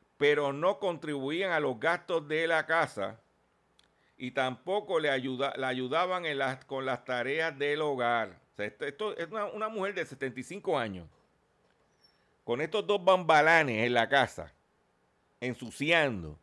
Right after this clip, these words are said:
mantenido. ¿Mm?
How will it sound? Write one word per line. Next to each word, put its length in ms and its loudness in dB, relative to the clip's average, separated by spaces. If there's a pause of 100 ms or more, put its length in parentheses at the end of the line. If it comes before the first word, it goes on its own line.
(1500)
mantenido. 880 0 (1160)
¿Mm? 260 -8